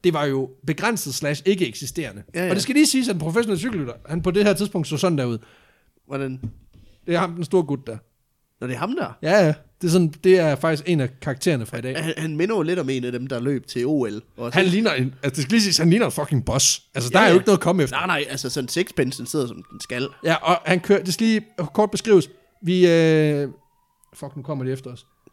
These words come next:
Speaker 1: Det er osten.
Speaker 2: Skal lige
Speaker 1: Løb.
Speaker 2: sige, jeg, jeg bor jo ude til en meget trafikeret vej, så det, nogle gange så kommer der bare sirener, og
Speaker 1: Det er Black
Speaker 2: det må
Speaker 1: Army.
Speaker 2: man tage med. Det, øh, det gør det bare mere autentisk.
Speaker 1: De kommer efter os. De ved, det er, they're on to us.
Speaker 2: <laughs>
Speaker 1: Øhm,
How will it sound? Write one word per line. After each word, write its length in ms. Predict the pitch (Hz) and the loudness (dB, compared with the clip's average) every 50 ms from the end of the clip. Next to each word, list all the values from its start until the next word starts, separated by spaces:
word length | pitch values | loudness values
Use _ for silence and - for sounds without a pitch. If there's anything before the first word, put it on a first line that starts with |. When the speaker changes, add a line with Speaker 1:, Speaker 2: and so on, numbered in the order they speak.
| _ _ _ - | _ _ _ 0
Speaker 1:
Det 80 | 147 | 2
er 40 | 151 | 2
osten. 300 | 156 175 - - - 120 | 2 2 2 0 -4 -6
Speaker 2:
Skal 120 | 98 - - _ _ | -6 -6 -12 _ _
lige 180 | - 165 190 202 | 6 10 10 10
Speaker 1:
Løb. 80 | 165 - | 10 8
Speaker 2:
sige, 180 | - 160 147 | 4 2 2
jeg, 160 | 147 143 139 | 2 0 0
jeg 100 | 123 139 | -2 -2
bor 180 | 139 170 180 156 | 0 2 2 4
jo 60 | 139 | 2
ude 100 | 139 143 | 2 0
til 140 | 139 - 131 | -2 -4 -6
en 60 | 113 113 | -4 -4
meget 180 | 117 127 131 | -4 -6 -6
trafikeret 500 | - 127 117 123 - - 156 147 117 101 | -6 -8 -10 -10 -6 -4 -4 -2 -2 -4
vej, 260 | 104 110 107 104 - | -6 -8 -8 -10 -10
så 260 | - - 113 110 113 113 | -10 -10 -10 -8 -8 -10
det, 220 | - - 113 - - 80 80 - | -10 -10 -12 -10 -12 -14 -12 -6
nogle 140 | 139 185 220 190 | -4 -4 -2 -2
gange 120 | 156 147 | -4 -6
så 80 | - 165 | -8 -8
kommer 220 | - 160 160 139 | -6 -6 -6 -6
der 60 | 123 | -6
bare 140 | 123 127 127 | -6 -6 -6
sirener, 460 | 127 147 127 - 117 113 120 123 113 110 _ - | -6 -8 -8 -8 -8 -8 -8 -8 -10 -12 _ -12
og 380 | - 120 117 107 107 110 107 - _ _ _ _ _ _ - | -10 -10 -10 -10 -10 -12 -14 -16 _ _ _ _ _ _ -10
Speaker 1:
Det 40 | 131 | -8
er 20 | 135 | -4
Black 160 | 135 - - | -2 0 2
Speaker 2:
det 20 | 196 | 2
må 60 | 196 | 2
Speaker 1:
Army. 80 | - - | 0 0
Speaker 2:
man 60 | 143 | -2
tage 160 | 143 - 135 | -4 -4 -6
med. 160 | 123 127 131 131 | -4 -4 -6 -6
Det, 260 | 135 147 143 143 139 | -6 -6 -4 -4 -4
øh, 380 | 127 120 113 113 117 113 110 107 113 - _ _ _ _ _ _ _ _ _ _ _ _ _ _ _ _ | -4 -4 -6 -6 -8 -8 -10 -12 -14 -18 _ _ _ _ _ _ _ _ _ _ _ _ _ _ _ _
det 100 | - 147 | -8 -6
gør 80 | 160 139 | -4 -4
det 80 | 123 | -4
bare 120 | 98 127 120 | -2 -4 -2
mere 140 | 131 135 123 | -2 -2 -2
autentisk. 380 | 117 110 - 127 117 113 - | -4 -4 -6 -6 -6 -4 -4
Speaker 1:
De 80 | 165 131 | -4 -2
kommer 200 | 165 160 139 131 | 0 0 0 -2
efter 180 | 131 131 127 | -4 -6 -6
os. 80 | 113 110 | -10 -8
De 160 | - - 147 | -6 -4 -2
ved, 180 | 143 156 143 127 | 0 0 -2 -2
det 240 | - 135 131 131 131 | -2 -4 -4 -4 -4
er, 40 | 127 131 - - _ _ _ _ _ _ _ _ _ - - - - _ _ _ - - - - - _ - | -6 -8 -12 -20 _ _ _ _ _ _ _ _ _ -20 -20 -20 -20 _ _ _ -20 -20 -20 -20 -14 _ -2
they're 180 | 147 151 170 | 0 2 2
on 60 | 196 - | 2 2
to 240 | - - 202 190 170 | 4 6 8 8 8
us. 220 | 165 156 - - | 8 4 2 0
Speaker 2:
<laughs> 40 | - - - - _ _ - - - 175 - - - _ _ _ | -4 -8 -10 -12 _ _ -6 -4 -4 -4 -4 -6 -20 _ _ _
Speaker 1:
Øhm, 520 | - 156 165 165 165 160 160 160 160 160 | -2 0 2 4 4 2 2 0 -2 -4